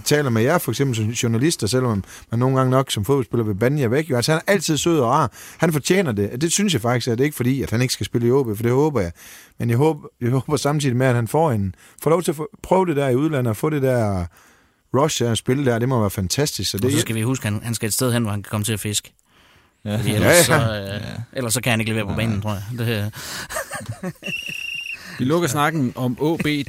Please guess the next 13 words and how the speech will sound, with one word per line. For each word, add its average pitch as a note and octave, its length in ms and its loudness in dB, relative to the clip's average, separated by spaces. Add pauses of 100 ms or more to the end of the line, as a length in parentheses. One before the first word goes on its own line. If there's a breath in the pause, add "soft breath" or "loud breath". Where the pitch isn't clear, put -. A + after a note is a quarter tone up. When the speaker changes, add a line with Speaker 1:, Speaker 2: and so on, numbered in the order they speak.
Speaker 4:
der F3 300 2
i B2 80 -2
den C#3+ 180 -2
her C#3 60 0
omgang, C3 420 -2
og G#2+ 100 -4
så C3+ 200 -4
springer A#2 600 0
vi G#2+ 120 -2
lige C#3 220 -2
videre D3 500 0
til G#2 300 -4
Hobro, D#3 460 -2